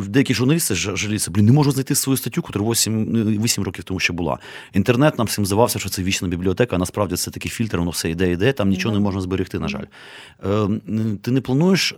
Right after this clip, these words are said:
Speaker 1: е, якийсь фото, такий, от, книжку видати кайфово на перспективу?
Speaker 2: Я планую, але, е,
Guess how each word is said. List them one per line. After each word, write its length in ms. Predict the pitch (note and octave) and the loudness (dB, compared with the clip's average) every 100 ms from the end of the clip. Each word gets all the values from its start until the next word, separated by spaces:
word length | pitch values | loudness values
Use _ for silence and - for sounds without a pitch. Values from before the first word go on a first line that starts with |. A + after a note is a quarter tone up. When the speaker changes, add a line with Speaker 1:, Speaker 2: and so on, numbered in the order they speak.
| G#2 | -2
Speaker 1:
е, 40 | |
якийсь 580 | A2+ A2+ G#2+ A#2 - - - | 0 2 0 -2 -4 -6 -12
фото, 600 | - G#2+ G2+ F#2+ E2+ - | -10 -6 -6 -4 -6 -8
такий, 340 | - - D#2+ | -14 -16 -16
от, 140 | B1+ - | -14 -18
книжку 600 | - _ - E2 - - | -20 _ -10 -8 -8 -10
видати 300 | D2 C#2+ - | -10 -10 -12
кайфово 500 | - - E2 D#2 D#2+ - | -16 -16 -12 -12 -12 -8
на 140 | F2 | -6
перспективу? 440 | E2+ E2 - - F#3 | -4 -6 -8 -4 2
Speaker 2:
Я 80 | G#3+ | 2
планую, 640 | A3+ A#3 D#4 D#4+ A3+ - | 4 2 2 0 -2 -2
але, 280 | G#3 F#3+ G#3 | -2 -2 -2
е, 840 | A#3+ A#3 G3 F3+ F3 E3+ E3 - | -2 -2 -2 -2 -4 -4 -4 -6